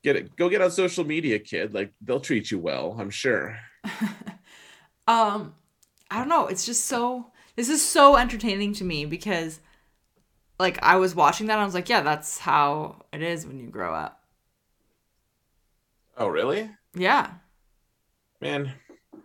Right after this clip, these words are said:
Speaker 1: Oh, so let me ask you.
Speaker 2: Okay.
Speaker 1: Uh, if you went to a thing like, like this Marvel thing, wh-
Speaker 2: Mm-hmm.
Speaker 1: when you were a teenager,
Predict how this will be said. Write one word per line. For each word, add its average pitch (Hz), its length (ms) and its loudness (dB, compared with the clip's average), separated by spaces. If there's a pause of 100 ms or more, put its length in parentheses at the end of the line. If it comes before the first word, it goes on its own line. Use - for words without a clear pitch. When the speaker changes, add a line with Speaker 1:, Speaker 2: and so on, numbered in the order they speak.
(260)
Speaker 1:
Oh, - 220 2
so 160 160 -2
let 175 100 4
me 190 100 4
ask 143 260 0
you. 110 280 0 (140)
Speaker 2:
Okay. 185 200 -12 (200)
Speaker 1:
Uh, - 180 0
if 135 200 -2
you 165 140 2
went 147 400 2
to 127 580 2 (560)
a 131 160 2
thing 120 440 -2
like, 104 280 -4
like 98 180 -4
this 107 240 -6
Marvel 101 320 -4
thing, 82 320 -12 (260)
wh- 190 40 -8
Speaker 2:
Mm-hmm. 120 260 0
Speaker 1:
when 120 140 -2
you 123 80 -2
were 127 60 0
a 123 40 0
teenager, 95 640 -6